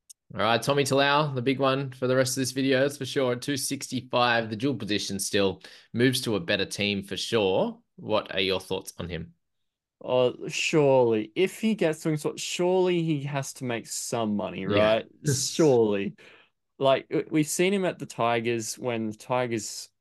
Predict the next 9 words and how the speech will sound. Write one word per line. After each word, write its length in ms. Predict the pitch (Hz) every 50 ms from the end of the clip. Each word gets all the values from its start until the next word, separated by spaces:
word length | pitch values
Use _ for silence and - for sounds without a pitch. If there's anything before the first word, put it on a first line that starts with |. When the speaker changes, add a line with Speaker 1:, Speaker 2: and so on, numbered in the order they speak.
| _ _ _ _ _ -
Speaker 2:
haven't 320 | - 127 117 123 107 78 -
been 220 | 113 107 104 104
that 200 | 104 101 - -
good. 300 | - 85 64 - - - _ _ _ _ _ _ _ _ _ _ _ _ _ _ _
He, 160 | - 151 147 -
at 160 | 143 151 151 -
center, 560 | - - - 156 151 165 - 170 156 151 156
hasn't 380 | 151 151 139 131 127 123 -
s-, 100 | - -